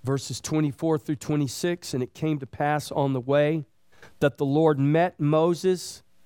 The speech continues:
and sought to kill him." Now, why would God seek to kill Moses? Well, the Bible gives us the answer right here. Moses was on his way to Egypt to deliver the people of Israel and bring them into covenant with God. Yet Moses,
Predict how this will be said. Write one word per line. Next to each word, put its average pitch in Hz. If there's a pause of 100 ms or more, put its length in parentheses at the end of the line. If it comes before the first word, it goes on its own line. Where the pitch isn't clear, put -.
(120)
and 131
sought 165
to 151
kill 175
him." 123
Now, 143
why 185
would 240
God 123
seek -
to 131
kill 151
Moses? 175 (880)
Well, 185 (400)
the 156
Bible 196
gives 160
us 151
the 165
answer 185
right 147
here. 202 (800)
Moses 214
was 170
on 196
his 233
way 208
to 190
Egypt 180
to 160
deliver 170
the 208
people 160
of 143
Israel 143
and 135
bring 165
them 170
into 156
covenant 170
with 135
God. 143
Yet 151
Moses, 202